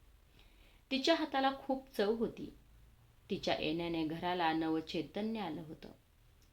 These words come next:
मुक्ताने घरात बरेच बदल करून घेत सगळ्यांना पुन्हा एकत्र आणले होते. सकाळचा नाश्ता आणि रात्रीचे जेवण सगळ्यांनी सोबतच करायचे, असा जणू नियमच तिने सगळ्यांना लागू केला.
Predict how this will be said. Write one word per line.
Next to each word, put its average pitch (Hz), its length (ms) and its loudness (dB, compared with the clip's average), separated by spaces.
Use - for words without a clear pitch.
मुक्ताने 269 480 8
घरात 277 300 4
बरेच 190 500 4
बदल 214 300 2
करून 160 360 0
घेत 151 160 -6
सगळ्यांना 175 560 -2
पुन्हा 170 520 -4
एकत्र 208 400 -2
आणले 156 280 -2
होते. - 400 -12
सकाळचा 170 460 -2
नाश्ता 165 460 -2
आणि 208 240 0
रात्रीचे 180 560 -2
जेवण 160 320 -2
सगळ्यांनी 170 520 0
सोबतच 170 640 0
करायचे, 156 480 -6
असा 175 280 0
जणू 180 300 0
नियमच 160 520 0
तिने 165 260 0
सगळ्यांना 156 720 -6
लागू 160 300 -8
केला. - 340 -18